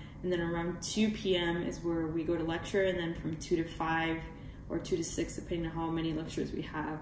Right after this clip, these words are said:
we are in lecture. And that's usually, like, Thursday, so once a week. So I try to not have those days off because usually they're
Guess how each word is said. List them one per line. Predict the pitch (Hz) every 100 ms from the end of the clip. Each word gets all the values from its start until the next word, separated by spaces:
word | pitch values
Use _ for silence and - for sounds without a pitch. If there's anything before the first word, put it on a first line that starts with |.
| -
we | 165 156 -
are | - -
in | - -
lecture. | - - - - - - -
And | 170
that's | 170 -
usually, | 190 175 170
like, | 160 156
Thursday, | - 165 170 - 196 214 226
so | 233 -
once | 175 170 175
a | 165
week. | 160 160 -
So | - 170
I |
try | 160 190 175
to | 180
not | 170 165 151 -
have | 175 175
those | 180 -
days | 180 170
off | 165 160 208 -
because | 175 - 165 - - - - -
usually | 208 247 247 254 240 226
they're | 202 190 185